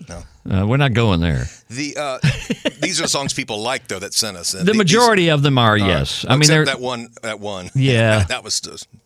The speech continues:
Speaker 2: Yeah.
Speaker 1: stick it to you.
Speaker 2: Yeah. Well, a-, and of course, um, my wife Kim, who hears songs in the most unique way.
Speaker 1: Oh, uh,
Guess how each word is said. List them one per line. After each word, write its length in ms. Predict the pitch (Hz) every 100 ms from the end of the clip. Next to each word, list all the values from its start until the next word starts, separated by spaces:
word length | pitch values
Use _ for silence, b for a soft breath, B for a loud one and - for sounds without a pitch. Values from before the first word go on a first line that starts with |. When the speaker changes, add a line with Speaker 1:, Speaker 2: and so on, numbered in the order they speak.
| -
Speaker 2:
Yeah. 200 | 107 67
Speaker 1:
stick 280 | 62 - 110
it 80 | 95
to 80 | 107
you. 220 | 98 92 -
Speaker 2:
Yeah. 340 | - 85 82 110
Well, 220 | 120 123 117
a-, 40 |
and 440 | 127 123 123 120 120
of 180 | 104
course, 380 | - 131 113 - -
um, 440 | 98 90 78 80 _ b b b _
my 120 | 104
wife 260 | 107 107 90
Kim, 280 | - 95 90
who 300 | 92 90 78 _ _
hears 280 | 120 104 -
songs 420 | 107 92 92 95
in 80 | 90
the 60 |
most 280 | 90 92 -
unique 320 | 90 98 -
way. 260 | 73 67 80
Speaker 1:
Oh, 140 | 165
uh, 80 | 160